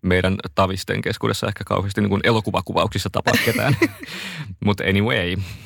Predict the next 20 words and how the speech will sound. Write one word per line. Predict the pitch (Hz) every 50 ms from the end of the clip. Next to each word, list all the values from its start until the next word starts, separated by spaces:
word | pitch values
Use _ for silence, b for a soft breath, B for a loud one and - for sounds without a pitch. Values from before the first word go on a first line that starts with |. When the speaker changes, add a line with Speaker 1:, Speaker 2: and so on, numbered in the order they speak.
| B B B B - -
Speaker 1:
mutta | 110 101 104 107 - - - 113 113 - 82 - - - _ -
katsotaan. | - 165 170 - - - 87 - 87 92 92 98 101 -
Tämähän | 120 104 98 85 92 95 95
on | - 101 113 - -
jännittävä | - 113 110 107 98 92 - - - 95
sitten | 92 - - 95 101
nähdä, | 101 95 98 - 92
että | 82 -
mitä | 95 98 92 -
jos | 85 90 - -
joskus | 107 - - 113 107 -
sitten | - - - 135 139
tapahtuukin | 160 - 127 110 - - - - - 80
jotain, | 80 - - 104 101 95 95
niin | 95 98 98
sitten | - - 104 - - 98 90
voimme | 90 98 98 101 101 104
olla | - 104 104 104
sillain, | 101 - - 107 107 104 - - - - - _ _ _ _ _ _ _ _ _ _ _ _ _ _ _ _ - - 92
me | 92 - -